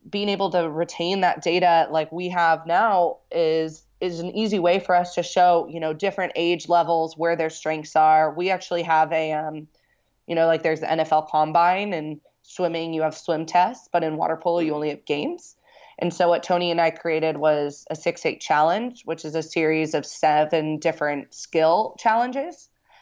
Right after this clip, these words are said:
And using that data, we're able to tell them strengths and weaknesses. And then as a whole, we can look at what girls are more or less stronger or weaker in versus boys, what different age groups are. And then also,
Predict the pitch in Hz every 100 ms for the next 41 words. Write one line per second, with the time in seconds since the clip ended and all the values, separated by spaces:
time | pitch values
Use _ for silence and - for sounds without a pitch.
0 | _ _ _ 185 175 165 160 160 175 185
1 | 175 185 170 127 175 214 175 156 156 160
2 | 160 156 - 165 156 151 147 - - 165
3 | 151 143 - 139 151 233 226 214 208 196
4 | 180 170 - 160 160 160 151 147 - 226
5 | 202 170 180 160 160 160 151 - 156 147
6 | - 180 170 165 156 - _ _ _ 175
7 | 165 165 160 160 160 156 175 160 160 151
8 | 170 214 214 185 175 165 151 143 139 196
9 | 190 185 180 170 _ _ _ _ - 160
10 | 165 - 180 160 139 202 214 175 202 190
11 | 156 - - _ _ - 185 180 175 170
12 | - - 180 175 156 185 - 185 170 156